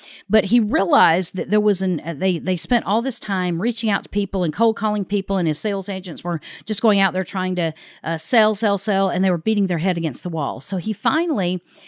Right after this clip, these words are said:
realized there was an industry magazine. And in his magazine, in the magazine, he went through and he documented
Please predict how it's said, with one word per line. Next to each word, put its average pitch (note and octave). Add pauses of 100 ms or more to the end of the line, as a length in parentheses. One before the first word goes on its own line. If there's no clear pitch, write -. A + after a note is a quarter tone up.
(180)
realized G3
there G3+
was F#3
an F#3+
industry F#3+
magazine. D3+ (1080)
And G3+
in A3+
his B3
magazine, G3+
in F#3+
the F#3
magazine, E3 (460)
he B3+
went C#4
through F3 (200)
and F3+
he G#3
documented D#3+